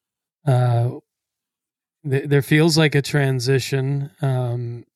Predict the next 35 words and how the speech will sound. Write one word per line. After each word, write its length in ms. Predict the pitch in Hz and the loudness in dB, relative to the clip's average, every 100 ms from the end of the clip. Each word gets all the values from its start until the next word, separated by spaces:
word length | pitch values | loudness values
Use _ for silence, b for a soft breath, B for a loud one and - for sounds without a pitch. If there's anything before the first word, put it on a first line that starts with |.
| - | -2
already 440 | 147 147 143 139 | 0 4 4 2
a 80 | 131 | 2
little, 440 | 135 170 180 143 131 | 2 2 4 2 2
but 140 | 131 | 0
it's 140 | 127 | -2
gonna 200 | - 135 | -4 -4
feel, 540 | 120 - 135 127 127 123 95 _ | -6 -2 0 0 -2 -4 _ _
y-, 840 | 92 _ _ _ _ - _ 151 - | _ _ _ _ _ -20 _ -12 -4
you'll 180 | 147 139 | -2 0
feel 300 | - 143 135 | 0 0 2
even 300 | 147 131 127 | 0 0 -2
more 360 | 131 139 139 131 | 0 2 2 2
as 180 | 123 | 0
we 260 | 120 123 120 - B B B B _ _ - | 0 -2 -2 -6 B B B B _ _ 0
move 220 | 143 131 | 2 4
into 480 | 135 135 - 139 131 | 2 0 0 0 2
the 420 | 123 123 120 120 | 2 2 0 0
verses 520 | 120 135 123 131 117 | 2 2 2 -2 -2
which 180 | 113 - | -6 -4
follow 320 | 131 120 117 | -2 -2 0
these. 540 | 151 180 143 135 131 - | 2 4 2 0 -4 -4
But, 220 | 120 123 _ _ _ _ _ _ 135 | -6 -6 _ _ _ _ _ _ -2
um, 640 | 127 127 123 120 120 123 _ _ - | 0 0 -2 -4 -6 -10 _ _ -4
we're, 260 | 160 151 156 | 2 2 2
we're 140 | 151 | 0
coming 340 | - 151 143 139 | 2 2 2 2
to 100 | 135 | 2
a 80 | |
place 340 | - 147 135 - | 2 2 2 0
in 100 | 139 | -2
the 100 | 127 | -2
letter 640 | 131 135 135 135 131 131 135 | -2 0 0 0 0 -2 -4
where 300 | 135 131 127 | -4 -2 -2
there 320 | 131 131 127 | -2 -2 -2
is, 420 | 127 120 104 - | -2 -4 -4 -6